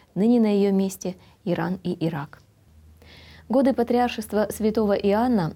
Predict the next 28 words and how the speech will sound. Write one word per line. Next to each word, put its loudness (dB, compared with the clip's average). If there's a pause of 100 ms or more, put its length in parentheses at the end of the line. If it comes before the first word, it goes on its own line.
с -16
шестьсот -4
одиннадцатого -2
по -4
шестьсот -4
двадцатый -4 (460)
пришлись -2
на 0
период 0
кровавой 0
войны. -2 (520)
Персы 0
вторглись -2
в -4
Армению, -2
Сирию, -2
захватили -2
Иерусалим, -2 (460)
убили 2
более 2
шестидесяти -2
тысяч -4
жителей, 0 (320)
а -4
остальных -4
обратили -2
в -6
рабство. -10